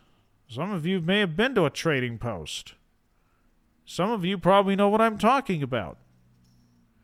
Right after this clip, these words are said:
And there was an abundance of food. People were prospering. Now, this was not all a bed of roses, folks. There was a Native American guy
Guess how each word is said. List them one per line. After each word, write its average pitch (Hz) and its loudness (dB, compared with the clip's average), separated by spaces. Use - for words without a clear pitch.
And 202 6
there 208 8
was 165 8
an 156 4
abundance 220 0
of 147 0
food. 190 0
People 185 0
were 165 6
prospering. 185 4
Now, 196 8
this 170 0
was 311 -4
not 262 8
all 254 10
a - 6
bed 190 2
of 151 -2
roses, 156 2
folks. - -6
There 180 4
was 226 8
a 165 8
Native 247 2
American 208 6
guy 143 4